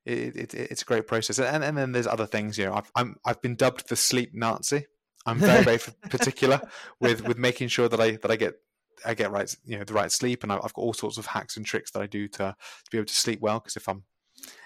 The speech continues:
Speaker 1: it's that whole thing of, if I know how important rem is, so I want to make sure
Speaker 2: Yeah.
Speaker 1: that every night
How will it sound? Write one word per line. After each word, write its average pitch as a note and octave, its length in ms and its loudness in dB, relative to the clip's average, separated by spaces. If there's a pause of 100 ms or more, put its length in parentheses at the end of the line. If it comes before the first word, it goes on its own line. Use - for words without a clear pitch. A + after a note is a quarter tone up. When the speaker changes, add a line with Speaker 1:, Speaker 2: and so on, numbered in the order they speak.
Speaker 1:
it's A#2 100 -6
that A2+ 120 2
whole A2+ 120 2
thing A2+ 180 0
of, A2 60 -2
if - 240 -2
I A#2+ 100 2
know A#2+ 140 4
how A2+ 140 2
important A2 420 -2
rem A2+ 220 2
is, C#3 120 0
so - 220 2
I A2+ 60 6
want A2 160 0
to A#2 60 -8
make A2+ 220 -2
sure A2+ 200 4
Speaker 2:
Yeah. A2 60 4
Speaker 1:
that F#2+ 120 -2
every G#2+ 180 0
night G#2+ 320 4